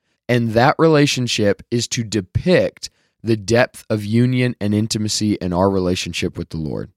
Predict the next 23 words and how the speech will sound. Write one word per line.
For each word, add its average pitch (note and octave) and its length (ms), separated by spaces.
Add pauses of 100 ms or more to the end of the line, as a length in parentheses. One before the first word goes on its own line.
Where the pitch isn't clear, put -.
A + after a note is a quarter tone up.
(720)
It's C3 200
why B2+ 380
in A#2+ 420
Jeremiah A#2+ 840
and A2+ 160
Ezekiel, A2+ 840 (260)
there C3 240
are B2 80
graphic B2 800
descriptions C#3 840
of A2+ 280
God's B2+ 380
people, C3 640 (220)
God C3 200
says, B2+ 400 (300)
"Committing D3 720
adultery." B2 800
That's C#3 240
the D#3 240
image F3 300
he A#2 120
gives F#2 320
it. - 160